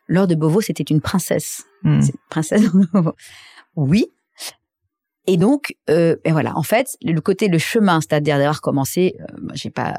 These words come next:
Speaker 1: j'ai pas commencé à l'accueil non plus, hein, faut, faut, je vais être tout à fait honnête, j'ai fait des études supérieures,
Speaker 2: Ouais, ouais.
Speaker 1: j'ai été,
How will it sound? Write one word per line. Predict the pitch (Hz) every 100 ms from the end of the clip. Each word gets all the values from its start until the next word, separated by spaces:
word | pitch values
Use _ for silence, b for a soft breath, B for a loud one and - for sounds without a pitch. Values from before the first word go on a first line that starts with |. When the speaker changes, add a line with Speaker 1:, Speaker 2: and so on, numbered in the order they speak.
| -
Speaker 1:
j'ai | - 143
pas | 147
commencé | - 139 139 131 170 156
à |
l'accueil | 139 143 190 190
non | 160
plus, | - 160
hein, | 160
faut, | 156 147
faut, | 143 147 147
je | 139
vais |
être | 143
tout | -
à | 156
fait | 156
honnête, | 185 190
j'ai | 143
fait | 135 139
des | 131
études | 127 - -
supérieures, | - 160 147 156 170 208 -
Speaker 2:
Ouais, | 147
ouais. |
Speaker 1:
j'ai | 143 147
été, | 143